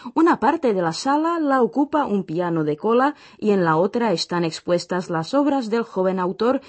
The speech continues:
y sus traducciones. Jiří Volker nació en Prostějov en el año mil novecientos.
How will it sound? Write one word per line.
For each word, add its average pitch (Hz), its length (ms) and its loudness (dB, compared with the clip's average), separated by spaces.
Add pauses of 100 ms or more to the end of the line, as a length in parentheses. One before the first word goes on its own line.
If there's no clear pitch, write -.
(180)
y 311 100 -6
sus - 240 -6
traducciones. 165 840 -4 (580)
Jiří 302 280 2
Volker 214 500 0
nació 170 360 0
en 233 120 0
Prostějov 175 640 -2
en 302 100 2
el 240 160 2
año 240 240 2
mil 262 240 2
novecientos. 170 800 -4